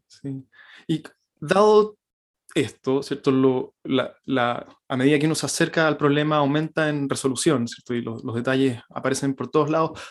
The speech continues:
¿Por, por dónde uno debería empezar a buscar? Además, hay tanta información, ¿cierto? Y tanto fanatismo con las dietas. ¿Por, por dónde uno debería empezar a,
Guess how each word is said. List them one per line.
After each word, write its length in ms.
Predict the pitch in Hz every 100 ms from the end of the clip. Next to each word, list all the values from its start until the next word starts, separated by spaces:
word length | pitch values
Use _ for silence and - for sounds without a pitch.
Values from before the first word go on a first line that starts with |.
| - -
¿Por, 200 | 156 -
por 160 | 160
dónde 480 | 185 240 294 302 285 - _
uno 760 | - 196 208 208 202 190 175 _ _ _ _ _ _
debería 300 | 165 160 170
empezar 640 | 175 170 156 - 165 156 151
a 120 | 143
buscar? 380 | 139 135 - -
Además, 260 | 160 165 185
hay 80 | 196
tanta 260 | 196 202
información, 580 | 214 208 185 170 220 208
¿cierto? 220 | 170 170
Y 40 | 151
tanto 240 | 175 180
fanatismo 560 | 190 175 160 185 185 170
con 100 | 151
las 100 | 135
dietas. 280 | 143 139 139
¿Por, 240 | 156 147
por 140 | 160
dónde 480 | 165 214 226 226 214 - _ _ _ _ _
uno 400 | - - 180 185
debería 340 | 170 160 156
empezar 480 | 170 170 147 - 156
a, 240 | 160 -